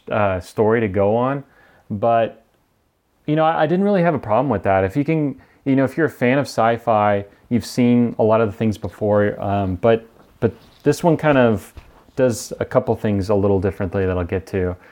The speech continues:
Like, in comparison to something like The Matrix, you know, you have, um, you know, like, these, like, norm-, seemingly normal people doing, like, these extraordinary things within The Matrix. And, um, it's really interesting to see,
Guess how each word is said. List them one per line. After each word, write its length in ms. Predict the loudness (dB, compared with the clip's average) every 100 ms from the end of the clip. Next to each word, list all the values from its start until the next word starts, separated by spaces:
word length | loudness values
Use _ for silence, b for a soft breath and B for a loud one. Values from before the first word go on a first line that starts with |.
| B B
Like, 280 | 0 0 -2
in 300 | -12 -2 0
comparison 460 | 0 2 0 2 0
to 60 |
something 320 | 2 0 2 2
like 160 | 2
The 80 | 0
Matrix, 540 | -2 -4 -4 -8 -6
you 80 | -6
know, 140 | -2 -2
you 160 | 0
have, 420 | 2 2 2 -2 _ b b b b b -6
um, 680 | -2 0 0 -2 -4 -8 -12 _ _ _ _ _ _ -10
you 120 | -2
know, 120 | 0 2
like, 180 | 0
these, 360 | -2 -2 -4 -6
like, 220 | -2 -2 2
norm-, 260 | 2 2
seemingly 460 | 0 2 4 4 2
normal 360 | 2 2 0
people 320 | -2 -2 0 0
doing, 280 | 0 0
like, 180 | 0 -2
these 260 | -2 -4 0
extraordinary 760 | -2 -2 0 2 2 0 -4
things 360 | -4 -4 -4 -4
within 300 | -4 -2 -2
The 60 | -2
Matrix. 560 | -4 -6 -8 -10 -6
And, 240 | -4 -4 -6 B B B B
um, 300 | -2 -2 -2 -4
it's 200 | -2 2
really 220 | 4 4
interesting 400 | 2 -2 0 0
to 60 |
see, 480 | -2 0 2 2 -2